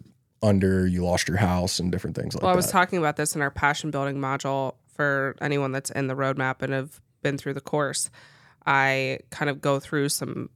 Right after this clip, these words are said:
Speaker 2: figures of how much it costs to start a business. And I think when we were under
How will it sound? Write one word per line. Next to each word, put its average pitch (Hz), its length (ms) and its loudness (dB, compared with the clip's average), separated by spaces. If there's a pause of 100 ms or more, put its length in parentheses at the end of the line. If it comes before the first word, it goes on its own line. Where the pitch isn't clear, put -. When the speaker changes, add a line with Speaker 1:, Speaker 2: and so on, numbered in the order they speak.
(120)
Speaker 2:
figures 143 640 0 (140)
of 135 480 -4
how - 160 -2
much 143 200 -2
it - 140 -12
costs 165 440 2
to - 100 -10 (120)
start 185 300 0
a 180 40 -2
business. 135 360 -6
And 151 100 -4
I 135 80 -2
think 160 280 -4
when 143 200 -4 (160)
we 151 140 2
were 196 220 2
under 139 420 0